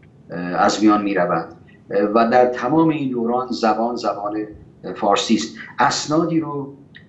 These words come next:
آقای نوایی فراهم کردن، کار بسیار ارزنده‌ای رو در درازای سالهای زیادی پژوهش ایشان انجام دادن، که مجموعه‌هایی است از، اسناد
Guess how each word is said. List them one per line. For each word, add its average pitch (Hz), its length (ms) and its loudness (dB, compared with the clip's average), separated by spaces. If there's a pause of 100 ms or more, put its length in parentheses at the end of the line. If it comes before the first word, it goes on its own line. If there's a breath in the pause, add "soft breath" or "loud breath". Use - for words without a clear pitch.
آقای 123 280 4
نوایی 113 480 0
فراهم 110 420 -4
کردن، 110 420 -2
کار 127 180 -2
بسیار 135 420 2
ارزنده‌ای 104 580 2
رو 107 80 4
در 95 140 -2
درازای 101 560 -2 (540 soft breath)
سالهای 123 640 4
زیادی 123 480 2
پژوهش 107 480 -4
ایشان 110 260 0
انجام 107 380 2
دادن، 101 360 -4 (880 loud breath)
که 107 240 4 (380)
مجموعه‌هایی 107 640 0
است - 180 -8
از، - 340 -6 (840)
اسناد 120 600 2